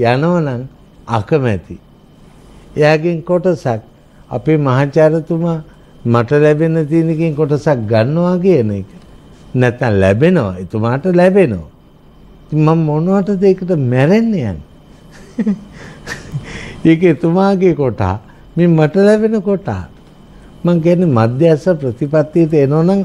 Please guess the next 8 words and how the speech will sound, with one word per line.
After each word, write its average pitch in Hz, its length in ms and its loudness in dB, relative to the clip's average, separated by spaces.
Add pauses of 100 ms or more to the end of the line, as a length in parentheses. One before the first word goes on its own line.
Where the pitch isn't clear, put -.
ඔහොමම 165 480 2
ඉඳහම 170 520 2 (880)
හරියයි 156 560 2
කියලා 123 360 -6
මනස 165 360 0 (100)
හදා 135 380 -2
ගන්න 87 320 -4
ඕන. 82 160 -12